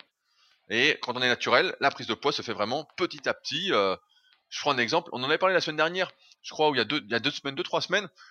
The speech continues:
l'exemple de quelqu'un sur le forum qui disait, voilà, euh, je suis passé de, euh, dix reps à huit kilos à dix reps à neuf kilos au curl incliné et je comprends pas, j'ai pas pris de biceps. Bah oui, parce que avant que tu prennes des biceps, en fait, il faudrait que tu passes jusqu'à, euh, je sais pas, douze ou treize kilos en série de dix avec la même technique. Et là, voilà, t'aurais pris des biceps.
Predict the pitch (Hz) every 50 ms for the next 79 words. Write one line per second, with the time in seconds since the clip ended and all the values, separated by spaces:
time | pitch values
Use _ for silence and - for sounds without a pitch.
0 | _ _ 107 123 117 165 170 139 131 - - - 175 - 165 123 - - 131 170
1 | 196 180 - 139 123 120 165 143 131 143 180 190 185 156 120 104 - - _ _
2 | _ _ - - 143 131 147 139 - - 190 196 151 139 147 151 151 139 127 123
3 | 120 117 113 113 107 110 143 202 202 208 208 - 170 160 165 175 160 - - 180
4 | 180 202 220 220 - - 123 120 117 143 190 185 190 190 190 190 _ _ _ _
5 | _ - - 135 131 135 165 190 - - - - 196 180 - - 160 151 151 139
6 | - 160 156 175 220 262 - _ _ _ _ _ - - 131 - 156 139 151 147
7 | - 160 139 151 147 - 202 165 147 170 - - 170 - - - - - - _
8 | _ _ _ _ _ _ _ _ _ _ _ _ - 139 143 160 202 220 156 -
9 | - 131 120 - - - 170 160 147 135 143 151 143 - - - 151 143 139 131
10 | 120 117 - 202 196 170 135 175 175 - 135 123 113 - _ - - - 160 160
11 | 131 113 117 - - 131 120 120 113 107 104 98 - - 165 143 104 98 - 190
12 | 156 147 - - 147 135 - - - 156 151 202 269 - _ _ _ - 135 131
13 | - - 123 123 117 113 113 208 269 247 139 - - 110 139 170 165 - 135 127
14 | - 170 226 262 254 - 98 117 156 190 160 156 170 - 104 95 - - - 165
15 | 170 151 160 - - 139 - - -